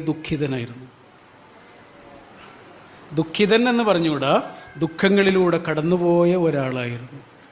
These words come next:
ഒരു മനുഷ്യന് എന്തൊക്കെ ദുഃഖം കിട്ടും, അതൊക്കെ കിട്ടിയിട്ടുണ്ട്. ഒരു മനുഷ്യന് താങ്ങാൻ പറ്റുന്നതിലേറെ സങ്കടം കിട്ടിയിട്ടുണ്ട്. അതെന്തിനായിരിക്കും?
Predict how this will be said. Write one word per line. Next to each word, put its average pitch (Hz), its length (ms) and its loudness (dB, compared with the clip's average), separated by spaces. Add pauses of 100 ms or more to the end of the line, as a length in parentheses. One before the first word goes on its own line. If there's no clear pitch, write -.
(1900)
ഒരു 220 100 2
മനുഷ്യന് 208 420 2
എന്തൊക്കെ 180 380 0
ദുഃഖം 180 360 0
കിട്ടും, 147 260 -2 (840)
അതൊക്കെ 147 300 0
കിട്ടിയിട്ടുണ്ട്. 135 520 -6 (2500)
ഒരു 156 100 0
മനുഷ്യന് 170 440 2 (220)
താങ്ങാൻ 190 500 2 (100)
പറ്റുന്നതിലേറെ 190 1000 2
സങ്കടം 156 440 -4
കിട്ടിയിട്ടുണ്ട്. 127 440 -8 (340)
അതെന്തിനായിരിക്കും? 196 760 2